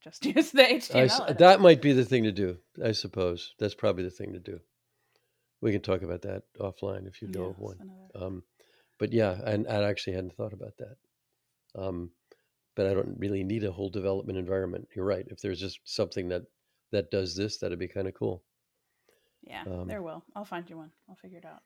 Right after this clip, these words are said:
Speaker 1: I, I'll have to think in <laughs> terms of, I don't remember.
Speaker 2: Yeah.
Speaker 1: Uh, like, I honestly don't remember the last time I did something like that. How funny. <laughs> Uh, uh, anyway.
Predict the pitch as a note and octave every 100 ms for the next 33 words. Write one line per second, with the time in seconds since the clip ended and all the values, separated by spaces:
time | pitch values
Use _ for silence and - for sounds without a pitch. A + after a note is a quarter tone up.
0 | - G3 G3+ G#3+ G#3+ - G#3 G3+ G3+ C4+
1 | C4 - C#4+ - _ _ - - - -
2 | C4 - A#3+ E4+ C4 B3 A#2+ A#2+ G#2+ G#2+
3 | A2 G#3 G#3 G#3+ A3+ A3+ A#3 G#3 G#3+ G#3
4 | G#3 G3 F#3 F#3 G3 F#3 G#3 G3 _ -
5 | - - F#3+ - - G3 G3 G#3+ F#3 _
6 | - A4+ - - - - - - D4 -
7 | - _ _ _ _ _ - - - _
8 | _ - C#4+ C4 A3 F3+ F3 - F3+ F3+
9 | E3+ D2+ F#3